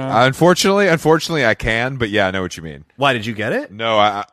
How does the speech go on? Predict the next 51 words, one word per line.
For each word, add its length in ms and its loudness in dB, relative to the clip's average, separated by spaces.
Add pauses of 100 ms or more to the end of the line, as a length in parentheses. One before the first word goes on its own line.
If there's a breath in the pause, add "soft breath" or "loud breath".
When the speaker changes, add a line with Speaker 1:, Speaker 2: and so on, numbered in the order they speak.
Speaker 1:
no, 280 2
I 100 2
haven't 280 -4
gotten 280 -8
it. 240 -14
I 140 -2
wish 240 -4
I 60 -2
would 120 -8
have 80 -12
gotten 260 -12
it. 160 -14
Speaker 2:
I 100 -10
mean, 180 -6
Speaker 1:
Um, 420 -8
Speaker 2:
just 180 -6
with 120 -6
the 100 -2
vaccine 560 -4
around 260 -4
the 80 -8
corner, 400 -8
it 80 -10
just 180 -12
seems 320 -10
like, 380 -10
I 80 -2
just, 220 -4
you, 160 -6
like, 260 -8 (140)
open 240 -6
up 140 -8
the 380 -8
New 120 -12
York 160 -8
Times 320 -4
every 160 -8
day 180 -8
and 80 -10
you 60 -12
see 240 -10
that, 140 -10
like, 200 -12 (240)
three 260 -14
thousand 340 -10
people 280 -12
died, 400 -10
and 200 -14
sort 180 -10
of, 80 -10
like, 280 -12